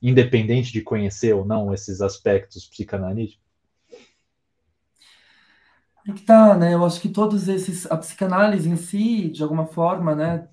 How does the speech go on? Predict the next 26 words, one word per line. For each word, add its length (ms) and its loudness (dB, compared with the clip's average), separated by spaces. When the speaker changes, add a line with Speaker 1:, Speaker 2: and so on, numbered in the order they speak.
Speaker 2:
começou 460 -8
por 180 -14
Freud, 560 0
s-, 440 -14
olhar 300 2
pra 140 -2
singularidade, 800 -2
pra 140 -12
subjetividade, 920 -6
a 40 -10
Klein 320 -4
também, 520 -4
né, 220 -2
pros 220 -12
conflitos, 800 -6
pro 100 -20
sofrimento 600 -10
psíquico, 800 -4
pra 160 -2
angústia, 600 -2
pra 140 -8
aquilo 260 -2
que 120 -12
paralisa 580 0
o 120 -8
humano, 520 -2